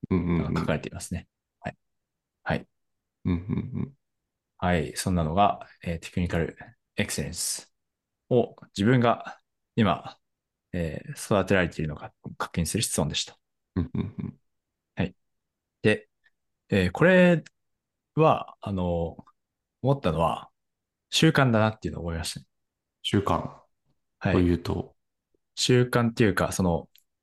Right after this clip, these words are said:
Speaker 2: 誰でもできることだなって思ったんですよね。
Speaker 1: うんうんうん。
Speaker 2: これは、実践は。はい。別にその、専門性が高い人とか、低い人とか、
Speaker 1: うんうん。
Speaker 2: あの、限らずに、誰でもその、やろうと思えば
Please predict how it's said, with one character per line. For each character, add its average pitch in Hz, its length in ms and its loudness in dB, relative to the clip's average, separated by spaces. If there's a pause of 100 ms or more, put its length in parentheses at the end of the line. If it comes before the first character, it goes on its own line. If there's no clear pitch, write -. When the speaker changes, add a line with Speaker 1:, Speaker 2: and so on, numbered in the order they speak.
(340)
Speaker 2:
誰 117 260 4
で 180 60 6
も 175 60 8
で 151 140 6
き 143 80 2
る 127 100 4
こ 87 80 -2
と 87 120 -4
だ 80 100 -6
な 80 100 -10
っ - 80 -16
て - 80 -6
思 87 100 0
っ 85 40 -6
た 85 100 -10
ん - 40 -8
で - 60 -10
す - 120 -10
よ 95 60 -6
ね。 - 180 -14 (300)
Speaker 1:
う 104 40 4
ん 101 40 6
う 90 160 4
ん 87 160 6
う 87 80 4
ん。 - 200 -4 (680)
Speaker 2:
こ - 100 0
れ 92 80 4
は、 82 240 -2 (180)
実 95 320 2
践 85 40 2
は。 82 240 -2 (600)
は - 140 -2
い。 - 200 -8
別 120 180 0
に 120 100 4
そ 117 140 2
の、 107 280 2 (580)
専 - 180 2
門 107 120 6
性 107 120 0
が 95 60 -2
高 104 260 -2
い 90 60 -6
人 - 180 -16
と - 120 -16
か、 - 360 -14
低 - 180 -2
い 85 60 -2
人 87 200 -2
と 98 60 -8
か、 - 80 -8
Speaker 1:
う 76 60 -4
ん - 20 -2
う - 40 -2
ん。 113 140 -10 (400)
Speaker 2:
あ 90 160 0
の、 80 300 -4
限 107 240 2
ら 110 100 2
ず 82 140 -4
に、 - 240 -10 (560)
誰 113 180 4
で 113 80 4
も 113 80 4
そ 113 120 0
の、 104 260 2 (460)
や 117 100 2
ろ 127 80 6
う - 80 0
と 95 60 0
思 82 120 0
え 80 40 -4
ば 71 220 -12